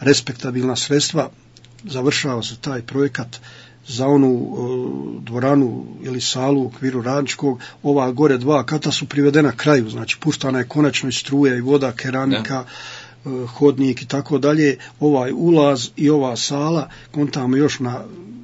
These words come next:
Speaker 1: eventualno ako bi kod hrvatske vlade, ali kažem, ova sredstva od U N D P-a, da bi mi to u dobroj mjeri morali, mogli privesti kraju, da, tako da tu ima i taj prostor, koliko znam, gore žene sad imaju neki krojački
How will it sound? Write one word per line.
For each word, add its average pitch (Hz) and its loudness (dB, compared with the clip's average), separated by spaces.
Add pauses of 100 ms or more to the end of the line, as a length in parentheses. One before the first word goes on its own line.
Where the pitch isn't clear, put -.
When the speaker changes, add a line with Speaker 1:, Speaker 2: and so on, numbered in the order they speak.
(160)
Speaker 1:
eventualno 120 -2
ako - -8
bi 120 -10
kod 120 -16
hrvatske 139 -2
vlade, 131 -4
ali 127 -6
kažem, 135 -4
ova 135 -2
sredstva 143 -8
od 131 -6
U 147 2
N 135 2
D 127 -4
P-a, 151 -4 (320)
da 139 -4
bi 127 -2
mi 143 4
to 151 -2
u 139 4
dobroj 143 2
mjeri 143 2
morali, 139 0 (140)
mogli 147 -2
privesti 147 -2
kraju, 151 0
da, 139 -4 (200)
tako 147 -6
da 135 -4
tu 156 -2
ima 143 2 (420)
i 117 -10
taj 151 2
prostor, 143 2
koliko 131 -6
znam, 127 -2
gore 123 -6
žene 127 -4
sad 127 -6
imaju 127 0
neki 123 -10
krojački 127 -10